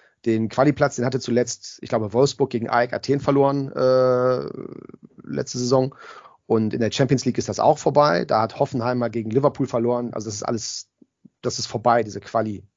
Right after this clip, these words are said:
für Deutschland in der Champions League und der Europa League. Also Europa League hieße ganz klar Gruppenphase. Und mit diesem Kleinstkoeffizienten, den der F C hat, hieße das, äh, wenn wir das letzte Jahr als Grundlage nehmen, aller Wahrscheinlichkeit nach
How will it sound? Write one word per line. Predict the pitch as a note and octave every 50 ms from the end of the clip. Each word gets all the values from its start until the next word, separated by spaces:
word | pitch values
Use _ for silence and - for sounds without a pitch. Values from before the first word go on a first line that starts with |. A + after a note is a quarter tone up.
| _ _
für | _ - G#2+
Deutschland | G#2+ G#2 G#2 - - - - - A#2+ -
in | - - A2
der | A2+ G2+
Champions | - - A2+ G#2+ A2 G2+ - -
League | G#2 -
und | A2+ G#2
der | - -
Europa | - G2+ - A2 - -
League. | - - - - -
Also | - G#2+ -
Europa | - A#2 G2+ D3 D#3 D#3+
League | D#3 D3+ D3+ D3 - _ _
hieße | - C3+ D#3 D3 - D3+ C3+
ganz | A#2+ - A#2+ A#2 - -
klar | - A2+ G2 G2+
Gruppenphase. | G2 - D3 C3+ - D3 - E3 D#3+ D#3+ D#3+ D#3 E3+ E3+ E3 - - - - - - - - - _
Und | - C#3+ C3
mit | C#3 E3 G3 G3 - -
diesem | D#3 D#3 C#3+ D#3 D3+ D3 D3 C3+ - _ _ _ _
Kleinstkoeffizienten, | - - C#3+ C#3 D3+ D#3+ D3+ - - - - _ _ _ _ _ _ - - E3 C#3+ - C#3 - - D3 C#3 - - C#3 C#3 C3+ B2+ -
den | C3 C#3 D3
der | C#3 C3
F | B2 -
C | - - C#3+ B2+ A2+
hat, | B2 C3+ - - - _ _ _ _ _ _ _ _ _ _
hieße | - - B2+ - - B2
das, | A#2+ A#2 A2+ - - - -
äh, | - G#2 G#2+ G#2+ G#2
wenn | G2+ A2+ A2+
wir | A#2
das | A#2 G#2 G2 - - - - - _ _ _
letzte | - A#2+ C3+ C3 - C3 B2+
Jahr | B2+ B2+ B2
als | - - -
Grundlage | - B2 A#2+ A2+ A#2 A2 G#2+ G#2 G#2+
nehmen, | G#2 A2 A2 A2 A2 G#2+ G#2 G#2 _ _ _ _ _
aller | - - A2+ A#2 A2
Wahrscheinlichkeit | G#2 G#2 - - G#2 G#2+ G2+ F#2 - - G2 G2 - -
nach | G2+ F#2+ F#2+ F#2+ - -